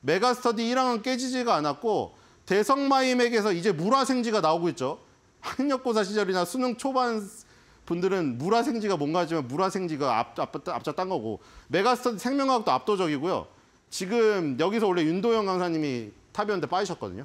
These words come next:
그랬더니 이렇게 됐습니다. 그래서 어쨌든 메가스터디가 여기서 또 뭐, 또 먹었고요. 지구과학도 메가스터디 압도적입니다. 이런 선택 과목은 메가스터디가 다 먹었어요, 그냥. 네.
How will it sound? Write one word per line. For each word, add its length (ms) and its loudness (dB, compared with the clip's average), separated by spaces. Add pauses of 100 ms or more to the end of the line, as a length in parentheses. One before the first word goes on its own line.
그랬더니 360 -4
이렇게 220 -4
됐습니다. 360 -12 (380)
그래서 140 0
어쨌든 280 -2
메가스터디가 500 2
여기서 200 0
또 100 -2
뭐, 160 -4
또 80 -2
먹었고요. 500 -2 (460)
지구과학도 520 0
메가스터디 400 2
압도적입니다. 760 0 (400)
이런 260 0
선택 300 0
과목은 320 0
메가스터디가 440 0
다 140 0
먹었어요, 340 -2
그냥. 200 -8 (720)
네. 200 -4